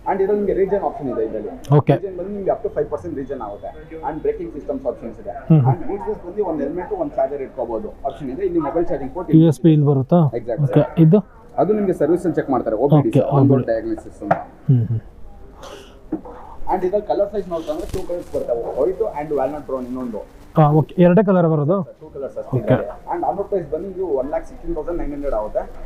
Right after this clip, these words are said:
Speaker 1: And ಇದ್ರಲ್ಲಿ ಟ್ವೆಲ್ ತೌಸಂಡ್ ತ್ರೀ ಹಂಡ್ರೆಡ್ ಆಪ್ಷನ್ ಇದೆ. ಕ್ಯಾಶ್ ರಿವಾರ್ಡ್ ಆಪ್ಷನ್, ಅದು ಈ ವೀಕ್ ಲಾಸ್ಟ್ ಶೋ ಸರ್ ನಿಮ್ಗೆ.
Speaker 2: ಅಂದ್ರೆ ಯಾವ ತರ ಅದು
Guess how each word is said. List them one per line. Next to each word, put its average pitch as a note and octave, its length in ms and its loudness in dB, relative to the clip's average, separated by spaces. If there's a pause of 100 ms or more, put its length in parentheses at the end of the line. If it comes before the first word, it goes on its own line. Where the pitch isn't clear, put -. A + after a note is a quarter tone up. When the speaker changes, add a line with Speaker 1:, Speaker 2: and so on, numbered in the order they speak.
(120)
Speaker 1:
And D#3+ 140 -2
ಇದ್ರಲ್ಲಿ F#3 260 -4
ಟ್ವೆಲ್ D#3+ 180 -2
ತೌಸಂಡ್ F3+ 260 -6
ತ್ರೀ D3+ 120 -6
ಹಂಡ್ರೆಡ್ D#3+ 240 -4
ಆಪ್ಷನ್ C3 240 -8
ಇದೆ. G#2+ 120 -6 (300)
ಕ್ಯಾಶ್ C#3+ 240 -6
ರಿವಾರ್ಡ್ B2+ 220 0
ಆಪ್ಷನ್, A2+ 200 -12 (120)
ಅದು B2 140 -4
ಈ E3+ 180 -2
ವೀಕ್ D#3+ 200 -4 (140)
ಲಾಸ್ಟ್ B2+ 240 -4
ಶೋ A#2+ 160 -6
ಸರ್ A2 160 -12
ನಿಮ್ಗೆ. G2+ 180 -8 (220)
Speaker 2:
ಅಂದ್ರೆ F#3 160 10 (100)
ಯಾವ F#3 100 2 (100)
ತರ F3+ 80 6
ಅದು F3 140 4